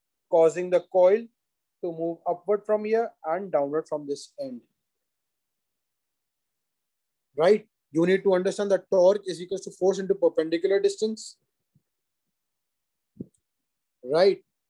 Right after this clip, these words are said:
Your force in a magnetic field is B I L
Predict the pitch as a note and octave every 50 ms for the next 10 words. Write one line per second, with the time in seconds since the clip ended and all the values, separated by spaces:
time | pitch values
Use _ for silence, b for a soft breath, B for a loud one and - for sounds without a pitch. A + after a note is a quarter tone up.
0 | _ _ - D3 C#3 D3+ E3 E3 E3 E3 E3 E3 - - - - F#3+ G3+ A#3+ C4
1 | B3+ - - - - - - - - _ _ _ _ _ _ _ _ _ _ _
2 | _ _ _ _ _ _ _ _ _ _ _ - F3+ F#3 F3+ F3 E3+ D#3+ D#3+ E3+
3 | E3+ F3+ F3 - - F3+ F3 E3+ D#3+ C#3 C3 C#3+ D#3+ E3+ F3+ F3+ F3+ F3+ F#3 G3
4 | A3 A#3